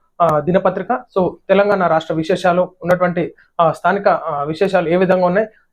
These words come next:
ఒకసారి మెయిన్ పేజ్ ఎడిషన్ వార్తా విశేషాలు చూద్దాం. <clears throat> గణనాథుడికి బాయ్ బాయ్, ముగిసిన ఖైరతాబాద్ గణేశుడి నిమజ్జనం. గంగమ్మ ఒడికి చేరిన ఖైరతాబాద్ గణనాథుడు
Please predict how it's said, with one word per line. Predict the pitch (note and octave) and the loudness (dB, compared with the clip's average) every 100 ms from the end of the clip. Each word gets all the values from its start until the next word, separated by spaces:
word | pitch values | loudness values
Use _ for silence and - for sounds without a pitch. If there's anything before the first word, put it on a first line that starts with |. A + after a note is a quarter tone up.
| - | -2
ఒకసారి | F3 F#3+ G#3+ G3+ F#3+ | 0 2 0 0 -2
మెయిన్ | G#3 G#3+ | 0 2
పేజ్ | G3+ | 2
ఎడిషన్ | F3+ A3 F3 | 2 -2 0
వార్తా | D3+ D#3+ | 0 0
విశేషాలు | E3 E3 D#3+ E3 D3+ - | -2 -4 -4 -4 -4 -12
చూద్దాం. | D#3 - - - | -14 -14 -14 -6
<clears throat> | B3+ F3 B2+ - _ _ _ E3 | -2 -2 -4 -16 _ _ _ 0
గణనాథుడికి | G#3 C4+ C4+ A#3 G3 F#3+ | 0 2 2 2 0 -2
బాయ్ | C#3 E3 G3+ | 0 0 2
బాయ్, | D#3+ C#3 - | 0 -2 -2
ముగిసిన | G3+ A3+ A3 | 0 2 2
ఖైరతాబాద్ | G3 G#3 G#3 G3+ E3+ | 2 2 2 2 2
గణేశుడి | F#3 G3+ G#3 G3 | 0 0 2 0
నిమజ్జనం. | F#3+ G#3 A3+ C#4+ - _ _ F3+ | 2 2 2 0 -6 _ _ 0
గంగమ్మ | B3 C4 A#3 | 2 2 2
ఒడికి | C#4 C#4 | 0 0
చేరిన | C4 A#3 G#3+ F3+ | 0 2 2 0
ఖైరతాబాద్ | G3+ G#3 G#3 F#3 | 2 2 2 0
గణనాథుడు | E3 F#3 F#3+ E3+ F#3 | 0 0 2 2 0